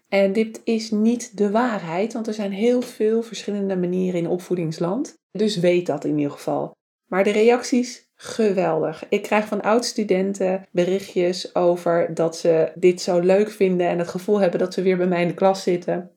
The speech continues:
Toch altijd leuk als oud-studenten dat zeggen.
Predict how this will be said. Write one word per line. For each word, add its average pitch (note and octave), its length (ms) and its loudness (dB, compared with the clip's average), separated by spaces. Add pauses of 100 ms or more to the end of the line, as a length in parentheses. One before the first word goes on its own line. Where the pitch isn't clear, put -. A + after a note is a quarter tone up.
Toch - 180 -10
altijd G3 200 -4
leuk D#3+ 220 0
als - 160 -12
oud-studenten F3+ 680 -2
dat D#3+ 160 -4
zeggen. F#3+ 440 -2